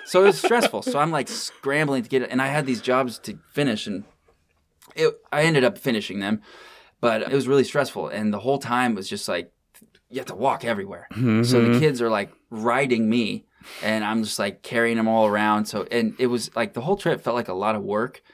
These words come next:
Speaker 1: And it wasn't, like, a particularly romantic time. And I
Speaker 2: Mm-hmm.
Speaker 1: remember after the trip, we were, like, back at home the next week. And Melissa was like, made some comment about, uh, that we didn't get any, uh, alone time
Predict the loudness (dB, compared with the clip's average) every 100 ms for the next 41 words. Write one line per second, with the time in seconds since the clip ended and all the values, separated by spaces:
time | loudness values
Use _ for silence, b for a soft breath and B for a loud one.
0 | b b b -2 0 2 0 -4 -6 -2
1 | -2 2 0 0 -2 -4 -4 -6 -4 -4
2 | -2 -2 0 0 -2 -2 -2 -2 -4 -6
3 | -10 -16 -4 0 0 0 2 2 2 2
4 | 4 2 0 -6 -4 -4 -4 -8 -8 -6
5 | -6 -6 -6 -4 -2 -4 -4 -4 -4 -4
6 | -6 -8 -6 -4 -4 -6 b b b b
7 | -2 0 0 -2 -4 -4 -4 -2 -2 -4
8 | -4 -4 -4 -6 _ _ 0 2 2 0
9 | -4 0 0 2 0 -4 -2 -2 -2 -4
10 | -2 -2 -2 0 0 0 -4 -2 -2 -2
11 | -4 -6 -6 -4 0 2 2 2 0 -6
12 | -8